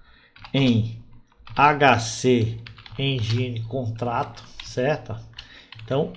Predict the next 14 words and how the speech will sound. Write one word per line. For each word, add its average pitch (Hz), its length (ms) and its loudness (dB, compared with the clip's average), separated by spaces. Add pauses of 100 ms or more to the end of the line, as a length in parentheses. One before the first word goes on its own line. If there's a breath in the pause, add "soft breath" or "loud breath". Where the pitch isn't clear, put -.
ele 127 320 4
vai 120 240 2
me 139 240 0
ser 120 440 -4
um 135 80 0
H 131 280 2
C 120 360 -2
engine. 151 520 0 (1120 loud breath)
De 156 200 4
onde 151 320 8
vem, 147 320 2
pouco 139 320 4
me 185 140 4
importa. 180 580 2